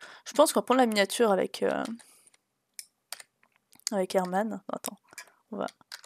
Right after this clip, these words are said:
Ah, quoi que ça peut le faire comme ça, non, je sais pas. Là, ça peut le faire en vrai.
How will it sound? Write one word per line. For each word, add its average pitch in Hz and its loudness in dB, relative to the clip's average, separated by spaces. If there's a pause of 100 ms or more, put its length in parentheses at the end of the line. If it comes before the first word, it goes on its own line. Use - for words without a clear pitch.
(1800)
Ah, 262 4
quoi 226 0
que - -6
ça 202 -6
peut 208 -8
le 208 -14
faire - -10
comme 208 -4
ça, 208 -2
non, 247 -8
je - -12
sais - -4
pas. - -10 (1800)
Là, 269 2
ça 269 0
peut 202 2
le 190 0
faire 180 0
en 180 -2
vrai. 196 -4